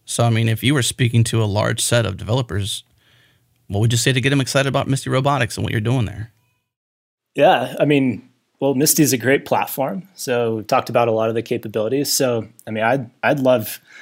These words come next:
Speaker 2: for people to start thinking about how robots can be used both today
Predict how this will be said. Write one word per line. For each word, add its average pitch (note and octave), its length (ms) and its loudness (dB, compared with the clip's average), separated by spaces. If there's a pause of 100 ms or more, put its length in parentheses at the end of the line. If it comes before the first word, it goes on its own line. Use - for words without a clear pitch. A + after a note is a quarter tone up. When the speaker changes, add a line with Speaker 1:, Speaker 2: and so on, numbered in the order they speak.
(120)
Speaker 2:
for C3+ 140 -6
people C3+ 300 0
to A#2 100 -4
start B2+ 300 -2
thinking B2 300 -4
about A2+ 260 -2
how B2 180 2
robots A#2 720 0
can A#2+ 220 -6
be A2+ 80 -4
used A#2 800 -4 (200)
both A#2+ 240 -4
today A#2+ 520 0